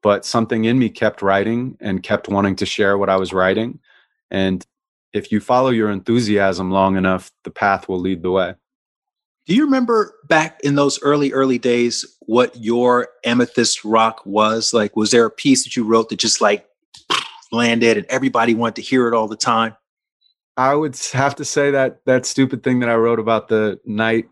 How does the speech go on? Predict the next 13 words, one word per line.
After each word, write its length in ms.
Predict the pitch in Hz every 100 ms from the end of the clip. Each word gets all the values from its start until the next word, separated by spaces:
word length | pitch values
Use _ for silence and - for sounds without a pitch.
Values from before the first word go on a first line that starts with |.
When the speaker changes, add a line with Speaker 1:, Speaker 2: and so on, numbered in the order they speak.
| -
Speaker 1:
and 300 | 110 104 101
the 220 | 101 98 -
dragon. 480 | 110 110 113 101 95
It 40 |
was 120 | 101
called 220 | - 139
The 60 | 127
Dragon 440 | 117 147 147 107
Song. 420 | 90 82 80 117 117 _ _ _ _ _ _ _
And 120 | 104
it 60 | 110
was 260 | 107 107 98
just 340 | 120 110 -